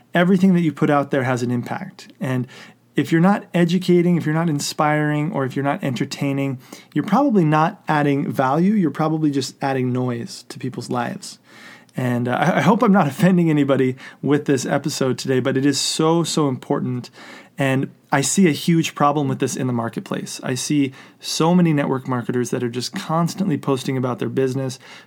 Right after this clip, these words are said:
constantly posting links to their products, saying, "Buy this, buy this, here's a before and after, you need to buy this." And, um, it, it's just not, it's not only, um,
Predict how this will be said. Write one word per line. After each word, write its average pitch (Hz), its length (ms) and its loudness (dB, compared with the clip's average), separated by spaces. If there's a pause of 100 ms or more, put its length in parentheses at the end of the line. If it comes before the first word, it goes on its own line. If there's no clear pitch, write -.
(100)
constantly 160 600 0
posting 139 460 -2
links 139 220 -2
to - 100 -6
their 123 100 -4
products, 151 600 -2
saying, 120 300 -4
"Buy 139 260 2
this, 143 280 -2
buy 143 280 0
this, 135 380 -2 (260)
here's 151 240 2
a 143 60 0
before 143 300 0
and 139 100 0
after, 131 300 0
you 127 140 -2
need 127 140 0
to 120 60 -4
buy 131 260 2
this." 127 440 -4 (500)
And, 127 260 2
um, 123 380 0 (180)
it, - 180 2
it's 143 180 0
just - 260 0
not, 139 600 0 (480)
it's 156 220 0
not 220 400 2 (500)
only, 165 600 4
um, 123 540 -4